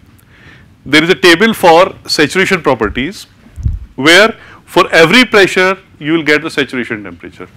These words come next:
So, from that steam table I have taken at forty bar pressure, the saturation temperature is two fifty point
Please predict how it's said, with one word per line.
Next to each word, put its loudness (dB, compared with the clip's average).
So, 0
from 4
that 2
steam -4
table 2
I 2
have 0
taken -4
at -2
forty 0
bar 4
pressure, 0
the -6
saturation -2
temperature -2
is -6
two -4
fifty -4
point 0